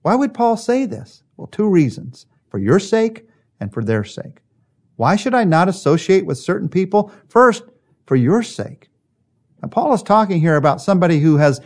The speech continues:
been warned, maybe repeatedly, about changes that need to happen in their lives. We know that he's warned people about work at least twice in two different letters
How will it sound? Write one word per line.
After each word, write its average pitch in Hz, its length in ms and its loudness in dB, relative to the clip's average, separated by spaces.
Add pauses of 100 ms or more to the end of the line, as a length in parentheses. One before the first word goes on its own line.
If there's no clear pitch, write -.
(160)
been 190 300 2
warned, 127 460 0
maybe 185 280 0
repeatedly, 208 720 -2 (260)
about 127 260 0
changes 185 400 0
that 131 100 -2
need 139 200 0
to 127 60 -4
happen 131 320 -2
in 113 60 -2
their 107 140 -4
lives. 104 280 -6 (300)
We 143 80 0
know 185 180 4
that 202 100 2
he's 143 160 4
warned 202 380 4
people 185 300 -2
about 139 300 2
work 202 240 2
at - 100 -4
least 226 300 0
twice 156 400 0
in 120 80 -2
two 156 100 0
different 147 320 -2
letters 139 500 -4